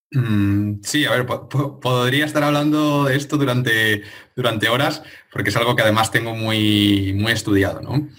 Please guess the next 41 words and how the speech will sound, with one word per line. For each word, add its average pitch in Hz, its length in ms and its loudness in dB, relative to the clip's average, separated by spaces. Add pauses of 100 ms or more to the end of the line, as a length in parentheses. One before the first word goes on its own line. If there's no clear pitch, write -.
(160)
Y 101 580 0
mucha 131 260 0
gente 151 460 0
que 107 100 -2
no 113 120 -2
sabe 117 540 0
qué 107 160 -2
quiere 104 160 0
hacer 107 180 -2
con 104 140 -2
su 107 120 -4
vida, 120 440 0 (260)
el 107 140 -2
problema 107 300 2
por 131 100 2
el 127 60 2
que 127 60 -2
están 110 220 -4
bloqueados, 107 640 0 (260)
y 98 60 -2
hay 98 440 2
distintos 101 360 -4
problemas, 101 400 -2
pero, - 440 -6 (100)
pero 95 300 -6
quizá - 240 -4
el 107 60 0
más, 107 440 -2
el - 60 -8
más 104 180 -2
importante, 104 720 0 (300)
es 123 180 0
que, 151 400 2 (300)
mm, 104 340 -4
digamos, 113 500 -2 (200)
quieren 147 320 0
saber, 143 560 -2 (600)
eh, 98 540 0
exactamente 135 1000 0
qué 120 100 0
hacer 143 500 -2